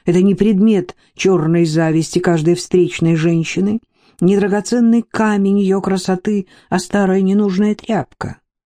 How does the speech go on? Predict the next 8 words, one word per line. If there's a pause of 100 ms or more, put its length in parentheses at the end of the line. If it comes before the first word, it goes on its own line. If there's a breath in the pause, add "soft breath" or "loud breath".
(1080)
«Я (300)
хочу
всё
это (640)
обрезать». (920)
«Ни
за
что!» —